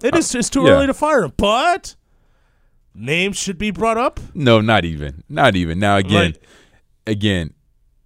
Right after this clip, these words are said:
Speaker 2: come, what, week seven,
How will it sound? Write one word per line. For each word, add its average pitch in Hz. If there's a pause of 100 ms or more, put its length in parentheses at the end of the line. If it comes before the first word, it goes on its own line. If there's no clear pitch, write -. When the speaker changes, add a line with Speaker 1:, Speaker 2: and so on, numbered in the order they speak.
(540)
Speaker 2:
come, 131 (240)
what, 98
week 101
seven, 127